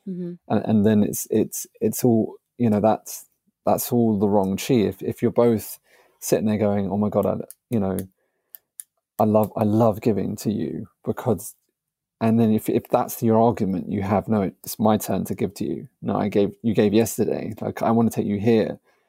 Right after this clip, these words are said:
Speaker 2: No, no, I'm taking you here." Like, that's a great argument
Speaker 1: Mm-hmm.
Speaker 2: rather than, you know, "What can I, what can I get?" It's just a completely different way of thinking, a different world, a different, you know, and, and you,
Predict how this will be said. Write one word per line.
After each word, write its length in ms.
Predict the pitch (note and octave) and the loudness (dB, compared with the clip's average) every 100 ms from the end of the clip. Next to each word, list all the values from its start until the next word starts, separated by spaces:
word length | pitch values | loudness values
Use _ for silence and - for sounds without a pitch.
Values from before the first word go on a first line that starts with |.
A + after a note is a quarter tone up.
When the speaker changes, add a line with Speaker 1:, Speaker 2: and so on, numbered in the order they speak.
| _ - | _ -2
Speaker 2:
No, 100 | A#2 | 2
no, 80 | A#2 | 4
I'm 160 | G#2+ A2+ | 2 0
taking 280 | A2+ G2 F#2+ | 0 0 0
you 100 | G2 | -2
here." 400 | F#2+ B2 G#2 - | 2 4 4 0
Like, 200 | G2 F#2 | -4 0
that's 320 | G#2+ G#2+ - | 0 0 -4
a 40 | G#2+ | -8
great 520 | G2+ G#2+ G#2 G2+ - _ _ _ - | -4 0 0 0 -6 _ _ _ -8
argument 600 | A2 G#2+ - F#2+ D2+ D2+ _ _ - | -2 -2 -2 -8 -8 -10 _ _ -8
Speaker 1:
Mm-hmm. 140 | G3+ C#3+ | -2 2
Speaker 2:
rather 300 | A2 G#2 G2 | 4 4 2
than, 580 | G#2 G2+ G#2 G2+ G2+ - _ _ _ _ _ _ _ _ _ | 2 2 2 2 -2 -6 _ _ _ _ _ _ _ _ _
you 120 | C3+ G#2 | 0 2
know, 240 | F#2+ - | 2 -2
"What 320 | A#2+ B2+ A2 | -8 0 0
can 160 | - A2+ | 0 0
I, 220 | G#2 G2 - _ - | 2 2 -4 _ -2
what 220 | A2+ - | 0 0
can 100 | A#2+ | 2
I 80 | G2+ | 2
get?" 220 | - - | 2 2
It's 220 | - - _ | 0 -6 _
just 220 | - A#2 B2 | -2 0 0
a 40 | |
completely 460 | - A2 A2+ G2 G#2 | 0 0 2 2 2
different 380 | A2 - G2+ | 0 0 -2
way 240 | G2 G#2 G2 | 2 2 2
of 100 | G2 | -2
thinking, 440 | - G#2+ - A2 | 0 0 0 -2
a 20 | G2 | -2
different 360 | G2+ - G2+ | -4 -6 -4
world, 520 | G2 G#2 G#2+ G#2+ G2 A#2+ | 2 4 4 4 0 -6
a 60 | A2+ | -2
different, 560 | A2+ - G#3+ A3+ A3 - _ - - _ _ _ _ _ _ | -2 0 -2 0 -2 -8 _ -20 -20 _ _ _ _ _ _
you 80 | C3 | 0
know, 80 | A2+ | 2
and, 140 | A#2+ - | 2 2
and 280 | C3 B2 - | 0 -2 -4
you, 120 | - | 2